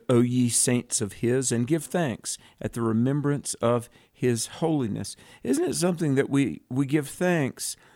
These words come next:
not just for what he's done and the blessings, um, and forgive me if I know this is kinda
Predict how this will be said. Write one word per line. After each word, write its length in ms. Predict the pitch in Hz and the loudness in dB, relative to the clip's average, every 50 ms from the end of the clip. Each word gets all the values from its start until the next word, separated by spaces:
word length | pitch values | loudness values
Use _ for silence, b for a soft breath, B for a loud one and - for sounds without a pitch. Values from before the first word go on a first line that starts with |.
| b b b b | b b b b
not 320 | 151 151 185 214 226 226 | 2 4 4 4 2 0
just 200 | - 226 220 - | -2 -2 -2 -2
for 140 | - - 180 | -2 -2 -2
what 160 | 160 160 151 | 0 0 0
he's 220 | 135 131 120 110 113 | 0 0 -2 -2 0
done 420 | 123 120 120 127 127 131 139 131 | 2 2 2 2 0 0 0 0
and 160 | 117 110 110 | 0 0 0
the 80 | 110 110 | 0 -2
blessings, 680 | 107 117 123 135 143 151 143 - - 113 110 113 - - B B B B B B B _ | 0 0 0 0 0 0 -2 -4 -2 -2 -2 -2 -4 -8 B B B B B B B _
um, 380 | - 139 135 131 120 117 113 - _ _ - - | 4 4 6 4 4 0 -2 -6 _ _ -8 -2
and 300 | 139 139 139 135 131 - | 0 0 2 2 0 -4
forgive 340 | - - - 160 147 160 143 | -4 -4 -2 0 0 2 2
me 140 | 135 131 | 2 2
if 140 | 135 127 - - | 0 0 0 0
I 100 | - 123 | 2 2
know 160 | 127 123 120 | 2 2 2
this 180 | 120 117 - | 0 0 -2
is 120 | 110 110 - | -4 -4 -6
kinda 380 | - - 117 113 107 104 101 | -4 -2 -2 -2 -2 -4 -6